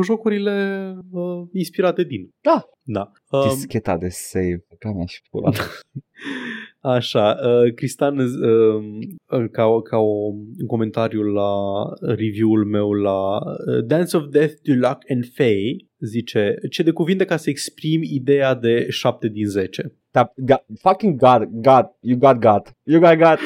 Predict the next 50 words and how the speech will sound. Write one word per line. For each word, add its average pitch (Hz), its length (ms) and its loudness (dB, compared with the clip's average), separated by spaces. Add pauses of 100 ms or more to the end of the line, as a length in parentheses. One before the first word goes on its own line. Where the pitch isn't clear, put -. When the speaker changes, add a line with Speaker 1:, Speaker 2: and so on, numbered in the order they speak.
(120)
Speaker 1:
<laughs> 262 200 4
Și, 247 140 8
și, 254 100 6 (240)
și 269 100 4
când 175 160 4
am 131 140 6
Speaker 2:
<laughs> - 20 -10
Speaker 1:
citit, 143 220 -8
când 135 140 -2
am 127 80 2
citit, 127 460 -8
uh, 135 80 2 (640)
acest, 117 540 -4
uh, 113 160 2
comentariu, 110 480 0
am 113 60 0
zis, 117 100 -2
Lasă 120 300 0
să, 117 80 -8 (120)
să - 160 -16
vezi 123 140 0
ce - 120 -6
eu 120 120 4
fac 117 440 -2 (220)
la 104 420 0 (160)
următorul 110 400 0
episod, 107 600 -2
că - 360 -8
o - 20 2
să 117 120 -4
mă 113 60 2
întrebe 127 240 0
Edgar 123 220 2
ce - 120 -12
m-am 120 160 0
jucat 113 280 -2
și 131 60 -6
o - 20 -2
să 120 60 -6
zic, 139 180 -6
„Ah, 247 240 4
D 233 140 -2
M 214 40 0
C - 80 -8
Devil 180 240 2
May 165 120 0
Cry, 123 200 4
opt 139 180 0
din 135 100 2
zece.” 107 340 2